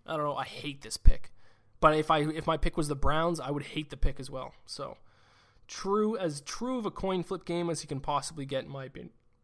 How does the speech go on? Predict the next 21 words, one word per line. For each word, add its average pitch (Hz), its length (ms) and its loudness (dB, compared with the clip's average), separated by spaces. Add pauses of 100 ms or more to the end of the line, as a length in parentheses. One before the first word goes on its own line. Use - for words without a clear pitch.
(560)
Excuse 233 340 -10
me, 131 100 -8
in - 80 -12
my 135 140 -4
opinion. 131 360 -8 (1300)
But, 147 180 -8
I 151 60 -10
mean, 139 220 -10 (180)
my 135 80 -10
bet's 139 260 -8
locked 135 240 -8
in. 139 140 -10 (160)
I - 100 -10
don't 147 100 -8
know. 139 260 -4 (580)
I 151 80 -2
don't 151 80 -4
know. 139 140 -8 (160)
Ravens 151 380 -4
minus 147 300 -4
one. 135 240 -6